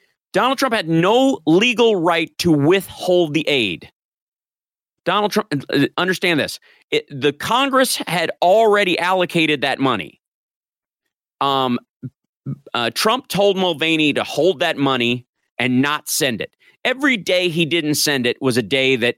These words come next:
put, uh, Ukrainians in danger. Um, and this idea that, like, well, they had money to get to this point, so it was just the money from that point on. If you want them to be behind the eight ball, sure.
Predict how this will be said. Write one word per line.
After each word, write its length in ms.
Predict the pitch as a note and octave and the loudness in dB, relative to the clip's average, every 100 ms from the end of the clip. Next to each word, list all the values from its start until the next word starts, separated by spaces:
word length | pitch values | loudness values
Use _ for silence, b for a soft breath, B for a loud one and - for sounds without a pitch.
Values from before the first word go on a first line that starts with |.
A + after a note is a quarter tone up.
| _ | _
put, 240 | - C3 - _ - | 0 0 -2 _ -10
uh, 180 | A#2+ A2+ | -4 -2
Ukrainians 720 | A2 A#2+ - B2+ B2 A#2 A2 | -2 -4 -2 0 2 2 2
in 160 | G#2+ G2 | 2 0
danger. 500 | G#2 F#2 F2 - - _ _ _ b b b _ | -2 -4 -6 -8 -12 _ _ _ b b b _
Um, 360 | C3 C3 B2+ A#2+ C#3 | -4 -2 -2 -2 -2
and 120 | D3 | -2
this 120 | D3 | 0
idea 260 | E3 E3 F3 | -2 0 0
that, 140 | D3+ | 0
like, 200 | C3+ B2 | 0 0
well, 120 | F3+ | 0
they 100 | G3 | 2
had 160 | G3 A#3 | 0 0
money 340 | G#3 G3+ G3 F3 | 0 2 2 0
to 100 | D3 | 0
get 180 | E3+ | -2
to 80 | D3+ | -2
this 180 | D3 G#3 | -2 -2
point, 380 | - B2+ A2+ - _ _ _ - | 0 0 0 -2 _ _ _ -6
so 280 | - D#3 D#3 | 0 2 2
it 40 | |
was 100 | D#3+ | 0
just 200 | F3+ G#3+ | -2 -2
the 80 | F#3 | -2
money 240 | F#3 F3+ | 0 -2
from 140 | E3+ D#3+ | -2 -2
that 160 | D#3+ | -2
point 180 | D#3+ D3+ | 0 0
on. 180 | D#3+ C3+ - C#3+ - | 0 -2 -2 -4 -2
If 180 | F#3 F3+ | -4 -2
you 100 | F3+ | -2
want 280 | E3+ G3 G3 | 0 0 0
them 180 | F#3 D#3 | -4 -2
to 80 | |
be 440 | C#3+ E3+ E3+ D#3 C#3+ _ _ _ _ - A#2 - | -2 0 2 0 -2 _ _ _ _ -12 -10 -4
behind 420 | D#3+ E3+ F3 D#3 | -2 -2 -2 0
the 120 | A2+ | 0
eight 260 | D#3 B3+ - | 0 -2 0
ball, 260 | B2+ D3 | 0 2
sure. 560 | C#3 - A#3 D3+ E2 | 0 2 2 2 -2